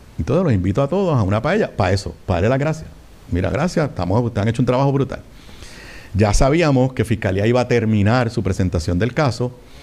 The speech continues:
y se estaba discutiendo la posibilidad de que yo me sentara a testificar. Además, se había acordado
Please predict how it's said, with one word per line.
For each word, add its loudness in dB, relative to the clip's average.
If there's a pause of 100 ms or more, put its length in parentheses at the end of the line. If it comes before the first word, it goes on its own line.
(480)
y 4
se 2
estaba 2
discutiendo 0
la 2
posibilidad 2
de 2
que 0
yo 2
me -2
sentara -2
a -2
testificar. -6 (720)
Además, 2 (720)
se 2
había 0
acordado 0